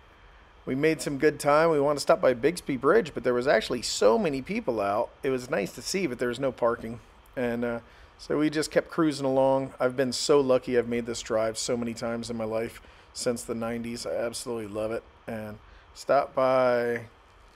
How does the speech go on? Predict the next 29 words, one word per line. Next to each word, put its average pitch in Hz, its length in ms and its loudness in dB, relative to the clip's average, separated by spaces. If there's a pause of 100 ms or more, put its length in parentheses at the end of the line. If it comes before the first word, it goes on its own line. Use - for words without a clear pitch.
(100)
Pebble 139 220 0
Beach. 151 500 -6
It's - 120 -10
always 123 240 -2
gorgeous. 143 600 -2 (180)
Drove 120 280 0
around 120 300 0
Monterey 127 600 4 (460)
and 113 220 -4
then 113 240 -4
got 127 200 0
this 143 160 -2
sunset 139 460 2
on 131 140 0
the 127 60 0
way 127 180 0
home. 143 420 -2 (400)
Came 135 300 -2
through 139 240 -2
the 120 100 0
wind 123 200 -2
turbines 131 680 -2
in 117 200 -6
Mojave 139 540 -2 (280)
and 117 240 -10
then, 120 300 -8
uh, 113 240 -10 (560)
went 147 180 0
from 135 540 4